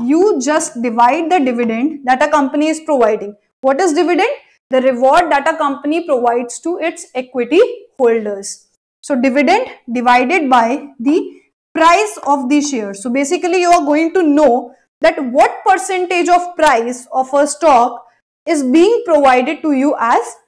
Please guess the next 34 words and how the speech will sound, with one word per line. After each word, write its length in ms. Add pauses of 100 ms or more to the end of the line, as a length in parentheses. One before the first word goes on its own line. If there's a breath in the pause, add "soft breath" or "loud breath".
(120)
dividend. 520
So 100
this 200
is 140
the 120
dividend 520 (320 soft breath)
yield 340 (260)
ratio. 600 (340)
So 100
guys, 220
it's 180
very 280
simple. 420
See, 480 (100)
if 80
the 260
price 320
is 160
falling, 480
that 220
means 320
the 100
denominator 760
keeps 320
on 260
falling, 580 (300 loud breath)
then 220 (100)
obviously 840
the 140
ratio 500 (180)
is 160
going 320
to 100
be 420